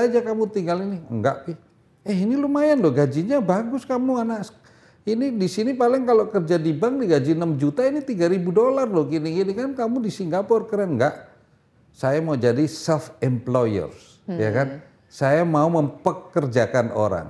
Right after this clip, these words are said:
Speaker 2: Hmm.
Speaker 1: Saya menjadi orang yang bisa memberikan lapangan pekerjaan." That was surprise for me.
Speaker 2: Iya.
Speaker 1: "Hah? Yang s-, serius kamu?" Padahal pertama anak saya perempuan dulu awal-awalnya
Speaker 2: Iya.
Speaker 1: juga kan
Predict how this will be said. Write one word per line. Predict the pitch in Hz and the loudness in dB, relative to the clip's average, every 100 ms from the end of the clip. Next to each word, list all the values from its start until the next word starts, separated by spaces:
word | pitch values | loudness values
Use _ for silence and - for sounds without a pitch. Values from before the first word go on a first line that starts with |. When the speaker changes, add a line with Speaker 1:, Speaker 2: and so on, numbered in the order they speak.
| - | -10
Speaker 2:
Hmm. | 190 | -4
Speaker 1:
Saya | 165 151 | -2 -2
menjadi | 165 156 107 104 120 123 | -2 -4 -2 -2 -2 -2
orang | 123 123 143 160 | 0 0 -2 -4
yang | 156 151 131 | -4 -2 -2
bisa | 113 107 - | -2 -2 -4
memberikan | 175 165 127 113 135 160 | -4 -2 -2 -4 -4 -6
lapangan | 135 127 127 123 | -6 -4 -4 -6
pekerjaan." | 117 - 110 120 117 113 - _ _ _ _ _ _ - | -8 -8 -4 -2 -2 -4 -16 _ _ _ _ _ _ 0
That | 226 226 | 2 4
was | 240 | 2
surprise | 226 185 - 208 262 - | 2 -2 0 0 0 0
for | 160 | 0
me. | 127 101 92 | 0 -2 -8
Speaker 2:
Iya. | - 180 160 - _ - | -8 -4 -4 -8 _ -6
Speaker 1:
"Hah? | 196 220 - _ _ _ _ | -4 -4 -8 _ _ _ _
Yang | - 117 110 | -6 -4 -6
s-, | - - | -10 -18
serius | - 90 87 170 - | -12 -8 0 0 0
kamu?" | 175 190 160 | -2 -4 0
Padahal | 151 202 190 | 2 2 0
pertama | 151 170 190 190 | -2 0 0 0
anak | 165 127 | 0 0
saya | 165 | -2
perempuan | 165 143 127 131 | 0 0 2 2
dulu | 113 113 | 2 2
awal-awalnya | 110 98 98 95 87 87 87 | 2 0 0 0 -2 -4 -4
Speaker 2:
Iya. | 214 190 | -4 -4
Speaker 1:
juga | 85 78 | -4 -6
kan | 135 | -6